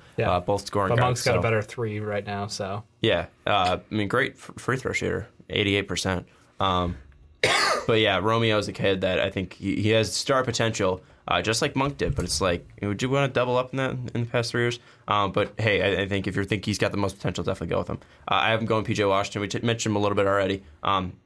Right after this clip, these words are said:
Speaker 2: I just absolutely love him. I think he's a, a, a very good three, possibly even a stretch four. Um, and they don't really have that. Kind of maybe Marvin Williams, uh, esque. Uh, Marvin Williams is, like, one of the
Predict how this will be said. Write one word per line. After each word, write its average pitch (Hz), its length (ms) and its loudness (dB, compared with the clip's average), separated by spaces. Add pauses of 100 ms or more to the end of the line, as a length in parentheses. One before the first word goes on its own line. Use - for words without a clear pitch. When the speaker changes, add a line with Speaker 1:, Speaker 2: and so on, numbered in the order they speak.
(120)
Speaker 2:
I 107 120 2
just 104 120 -2
absolutely 98 420 0
love 95 120 2
him. 95 80 -2
I 92 60 -4
think 92 160 -4
he's 90 100 -4
a, 90 80 -2 (100)
a, - 360 2
a 95 100 0
very 104 380 0
good 95 320 -2
three, 98 360 2
possibly 98 440 -2
even 92 120 -2
a 92 40 -4
stretch - 300 -2
four. 98 340 0 (200)
Um, 87 200 0
and 98 80 0
they 127 40 2
don't - 120 0
really 165 160 0
have 117 260 -2
that. 123 400 0
Kind 208 300 -2
of 143 280 -8
maybe 135 320 2
Marvin 151 320 2
Williams, 147 380 -2 (100)
uh, 113 220 2
esque. - 460 0 (260)
Uh, 104 260 4
Marvin 127 200 0
Williams 117 220 0
is, - 80 -6
like, 95 140 0
one 98 100 0
of 98 100 0
the - 0 -